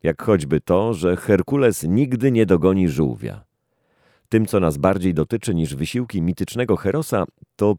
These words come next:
paradoks postrzegania szybkości upływu czasu. Naukowcy nie tylko udowadniają, że z wiekiem czas biegnie szybciej,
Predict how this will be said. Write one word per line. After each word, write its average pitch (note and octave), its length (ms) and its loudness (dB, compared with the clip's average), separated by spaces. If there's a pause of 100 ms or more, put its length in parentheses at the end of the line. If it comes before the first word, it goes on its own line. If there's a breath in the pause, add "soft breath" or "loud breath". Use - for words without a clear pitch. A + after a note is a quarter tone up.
paradoks C#3 560 0
postrzegania A#2 760 -2
szybkości - 680 -4
upływu E2 520 -4
czasu. - 480 -12 (920)
Naukowcy C#3 540 2
nie D3 140 2
tylko D#3 300 0
udowadniają, E2+ 920 2
że D#2 260 0
z D2 80 -6
wiekiem D#2 440 0
czas F2 280 -2
biegnie D#2 360 -2
szybciej, F2+ 520 -4